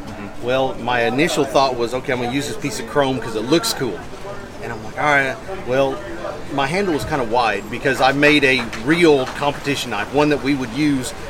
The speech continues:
Speaker 2: in blade sport. So I was like, "All right, we got this." Well, the handle's so wide, I couldn't fi-, hardly find any material to work with it. So I was like, "All right, well, I got a bumper." So I just cut off pieces of the
Speaker 1: <laughs>
Speaker 2: poly-, polyester bumper, glued it together, and that was my bolster. And I used, um,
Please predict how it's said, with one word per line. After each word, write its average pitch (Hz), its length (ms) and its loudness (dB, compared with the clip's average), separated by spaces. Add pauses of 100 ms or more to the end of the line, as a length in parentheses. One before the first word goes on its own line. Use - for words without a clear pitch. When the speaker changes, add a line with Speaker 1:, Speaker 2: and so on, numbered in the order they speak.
(160)
Speaker 2:
in 151 160 -2
blade 127 320 -2
sport. 104 360 -6
So 139 160 0
I 117 40 2
was 113 100 -2
like, 110 140 -6
"All 127 100 0
right, 127 80 0
we 123 60 -4
got 131 140 0
this." 117 180 -6
Well, 131 140 -2 (260)
the 120 80 -6
handle's 151 300 -2
so 165 160 -2
wide, 165 480 -4 (100)
I 131 60 -4
couldn't 143 280 -6
fi-, 147 200 0
hardly 135 380 -6
find 147 280 -4
any 131 120 -2
material 139 440 -2
to 110 80 -4
work 175 300 0
with 107 140 -4
it. 87 80 -6 (380)
So 120 380 2
I 110 80 -4
was 110 100 -8
like, 113 160 -8
"All 131 60 -2
right, 127 200 0
well, 120 280 2 (400)
I 147 120 4
got 160 120 6
a 127 40 2
bumper." 127 420 2 (120)
So 156 120 0
I 156 60 4
just 143 220 -2
cut 170 180 8
off 151 260 6
pieces 147 240 0
of 143 80 2
the 143 140 8
Speaker 1:
<laughs> - 120 0
Speaker 2:
poly-, 143 360 6 (320)
polyester 147 500 6
bumper, 139 360 4 (280)
glued 151 260 6
it 147 120 -6
together, 139 320 4
and 127 80 -2
that 135 100 0
was 131 100 -2
my 117 120 -2
bolster. 123 440 2 (300)
And 135 140 2
I 131 60 2
used, 147 380 0
um, 110 520 -2